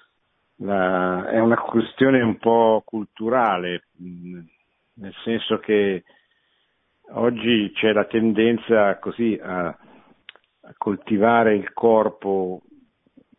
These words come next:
in maniera esagerata, l'anima non esiste,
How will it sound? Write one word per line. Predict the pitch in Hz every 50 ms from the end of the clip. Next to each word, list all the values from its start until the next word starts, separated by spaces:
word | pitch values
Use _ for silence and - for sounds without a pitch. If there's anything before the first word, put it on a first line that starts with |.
| _ _ _ _ _ _ _ _ -
in | - 101
maniera | 98 98 92 98 104 110 113 113 107 104 101
esagerata, | 92 - 104 98 82 - 107 107 107 107 104 101 95 - - - 117 113 107 98 90
l'anima | 92 101 104 101 98 92 90 90
non | 92 92 98
esiste, | 104 101 98 107 104 98 90 - - _ - 107 107 107 107 110